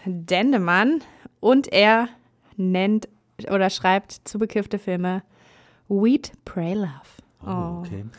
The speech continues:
Speaker 2: Also ich glaube tatsächlich, dass ihm das auch nur einfällt, um das hier mal an dieser Stelle sagen zu dürfen, weil er da vielleicht eine kleine Vorgeschichte. Okay, ich mach einfach mal weiter mit Platz drei. Da schreibt Annette Kreft,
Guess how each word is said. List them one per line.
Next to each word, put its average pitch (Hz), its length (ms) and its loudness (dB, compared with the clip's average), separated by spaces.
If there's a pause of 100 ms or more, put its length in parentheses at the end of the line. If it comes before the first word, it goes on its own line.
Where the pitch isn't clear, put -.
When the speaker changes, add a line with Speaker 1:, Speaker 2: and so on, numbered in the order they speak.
(160)
Speaker 2:
Also 120 120 0
ich 127 60 -4
glaube 160 240 4
tatsächlich, 143 320 -2
dass 131 160 -2
ihm 131 80 -2
das 120 160 0
auch 110 140 -6
nur 131 260 0
einfällt, 120 320 -2
um 120 100 -2
das 117 140 -2
hier 127 80 -2
mal 120 140 0
an 113 80 -2
dieser 117 180 0
Stelle 120 240 -2
sagen 127 300 2
zu 123 100 -6
dürfen, 123 460 2 (440)
weil 139 160 -6
er 170 120 -4
da 139 100 -6
vielleicht 151 680 -12
eine 170 120 -6
kleine 196 400 -6
Vorgeschichte. 156 580 -4
Okay, 151 140 4
ich 147 80 4
mach 151 180 2
einfach 156 160 2
mal 143 160 4
weiter 135 220 2
mit 120 120 0
Platz 123 220 -2
drei. 160 320 6 (300)
Da 170 160 0
schreibt 165 280 0
Annette 135 360 -4
Kreft, - 680 0